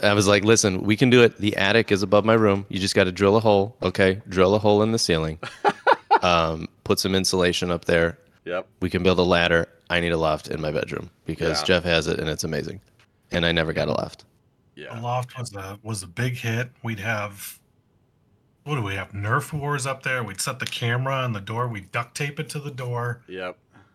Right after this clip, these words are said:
Speaker 3: Run the cord all the way up to the loft with the little <laughs> T V.
Speaker 2: Yep.
Speaker 3: Um, yeah, I just, you know, we were, we were on swim teams, so we swam quite a bit, and I know Eric would dread the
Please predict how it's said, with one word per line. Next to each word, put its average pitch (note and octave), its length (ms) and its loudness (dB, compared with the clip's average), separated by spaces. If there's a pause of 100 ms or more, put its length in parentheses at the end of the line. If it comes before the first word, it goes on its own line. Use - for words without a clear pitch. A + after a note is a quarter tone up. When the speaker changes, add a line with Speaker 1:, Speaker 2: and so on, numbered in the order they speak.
(120)
Speaker 3:
Run D3 220 0
the D3+ 60 -2
cord C#3+ 320 2
all B2+ 200 4
the D3+ 80 0
way C#3+ 120 0
up C#3 160 0
to - 100 -12
the B2 100 -8
loft A#2+ 420 -2
with B2+ 120 -12
the A#2+ 80 -14
little A#2+ 200 -8
<laughs> - 360 -8
T - 200 -2
V. C#3+ 300 -8 (160)
Speaker 2:
Yep. F2 240 -10 (760)
Speaker 3:
Um, A#2 800 -2 (160)
yeah, D3 260 -2
I A#2+ 100 0
just, B2 460 -8
you D#3+ 200 -14
know, A#2 240 -8 (320)
we D#3 140 0
were, C#3+ 460 -4
we E3 100 -2
were F3 140 2
on A#2 140 0
swim D3 340 -4
teams, G#2 340 -10
so A2+ 120 -10
we A2+ 120 -8
swam G#2+ 600 -8 (680)
quite B2+ 200 0
a A2+ 40 -6
bit, A2+ 280 -4
and A#2 120 -6
I A2 80 -4
know A#2 240 -4
Eric A#2+ 380 -4
would G#2 140 -8
dread A#2 340 -6
the G#2+ 160 -12